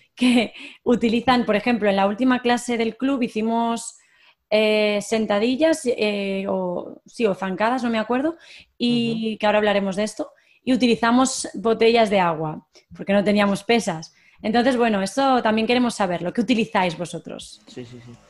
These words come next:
Speaker 2: De hecho, la gente ha sido muy ingeniosa en, en esta cuarentena y, y en este confinamiento que nos han hecho, la gente ha sido muy ingeniosa. Yo he visto desde gente que,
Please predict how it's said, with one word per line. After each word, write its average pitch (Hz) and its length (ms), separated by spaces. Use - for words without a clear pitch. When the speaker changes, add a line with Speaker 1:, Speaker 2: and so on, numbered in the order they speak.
Speaker 2:
De 139 100
hecho, 139 160
la 147 100
gente 160 240
ha 170 60
sido 196 160
muy 185 120
ingeniosa 151 640
en, 127 300
en 120 320
esta 123 220
cuarentena 143 640
y, 120 420
y 147 100
en 147 60
este 151 160
confinamiento 175 480
que 170 40
nos 160 80
han 165 100
hecho, 160 120
la 165 80
gente 170 200
ha 165 40
sido 175 140
muy 165 140
ingeniosa. 143 440
Yo 127 80
he 127 40
visto 147 240
desde 143 300
gente 143 400
que, 156 420